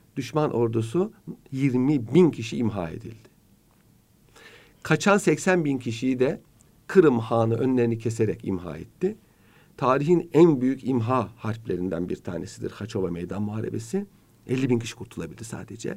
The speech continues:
Ee, ve muazzam bir, e, harptir bu. Tabii sadece padişahın bu hareketi değil ama işte Cağaloğlu Sinan Paşa'nın ve Kırım Hanı Fethi Giray'ın da çok tabii bunda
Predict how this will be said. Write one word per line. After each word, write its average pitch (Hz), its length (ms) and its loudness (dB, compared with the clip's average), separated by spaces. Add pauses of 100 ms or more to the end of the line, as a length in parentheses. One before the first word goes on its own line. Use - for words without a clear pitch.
(1080)
Ee, 113 40 -6 (580)
ve 127 220 6 (840)
muazzam 117 500 4
bir, - 280 -2 (160)
e, - 220 -14 (640)
harptir 101 520 -8
bu. 135 140 0 (240)
Tabii 120 160 -2
sadece 120 640 4 (520)
padişahın 110 560 0
bu 104 120 0
hareketi 110 420 -4
değil 131 220 2
ama 113 240 -4
işte - 140 -14
Cağaloğlu 110 420 0
Sinan 92 300 -2
Paşa'nın 85 420 -8 (400)
ve - 40 -10
Kırım 123 280 2
Hanı 98 380 0 (120)
Fethi 98 340 -8 (140)
Giray'ın 90 340 -8
da 87 60 -10
çok - 160 -12 (260)
tabii - 320 -14
bunda 85 260 -10